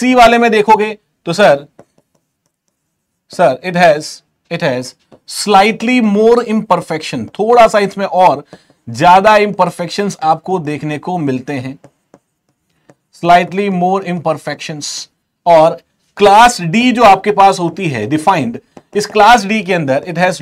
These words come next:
lots of imperfection, it has highest बोल दो या lots of बोल दो, ठीक है, it has lots of imperfection।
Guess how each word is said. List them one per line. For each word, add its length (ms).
lots 320
of 180
imperfection, 680
it 100
has 300
highest 420
बोल 220
दो 100
या 120
lots 360
of 80
बोल 240
दो, 200
ठीक 120
है, 220
it 80
has 300
lots 460
of 200
imperfection। 840